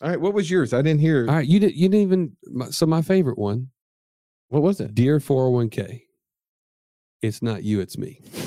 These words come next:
Speaker 1: <laughs>
Speaker 2: Wealth Without Wall Street.
Speaker 1: That's not bad.
Speaker 2: Come
Speaker 1: I like
Speaker 2: on.
Speaker 1: th-, I like that one.
Speaker 2: Give me
Speaker 1: Hey,
Speaker 2: something.
Speaker 1: he-, here, here's what I wanna have on my shirt.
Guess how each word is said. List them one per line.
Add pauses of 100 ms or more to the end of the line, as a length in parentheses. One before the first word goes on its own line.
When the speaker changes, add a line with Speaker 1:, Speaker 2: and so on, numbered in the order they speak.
(220)
Speaker 1:
<laughs>
Speaker 2:
Wealth
Without
Wall
Street. (960)
Speaker 1:
That's
not
bad.
Speaker 2:
Come
Speaker 1:
I
like
Speaker 2:
on.
Speaker 1:
th-,
I
like
that
one.
Speaker 2:
Give
me
Speaker 1:
Hey,
Speaker 2:
something.
Speaker 1:
he-,
here,
here's
what
I
wanna
have
on
my
shirt.